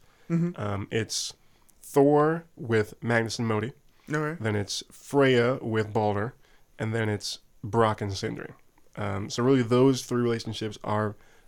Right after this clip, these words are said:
Speaker 2: both kind of mirrors for, um, Atreus and Kratos,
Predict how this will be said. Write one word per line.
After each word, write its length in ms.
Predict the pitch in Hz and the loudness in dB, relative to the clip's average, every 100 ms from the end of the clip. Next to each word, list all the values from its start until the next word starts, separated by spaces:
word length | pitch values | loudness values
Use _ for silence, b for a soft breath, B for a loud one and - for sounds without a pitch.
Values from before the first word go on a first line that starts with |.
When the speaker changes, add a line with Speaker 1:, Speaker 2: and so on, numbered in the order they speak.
| b | b
Speaker 2:
both 220 | 110 107 | 2 2
kind 180 | - 110 | 0 -4
of 160 | 98 - | -4 -8
mirrors 580 | - 110 123 123 110 101 | -6 2 4 4 4 0
for, 560 | - - 110 107 101 98 b b b - - | -4 -4 0 2 0 -4 b b b -20 -8
um, 320 | 101 98 92 | -4 -4 -4
Atreus 460 | - 104 113 98 95 | -6 -6 -4 -4 -4
and 100 | 98 | -8
Kratos, 600 | - 117 104 95 - - | -6 -6 -4 -6 -12 -14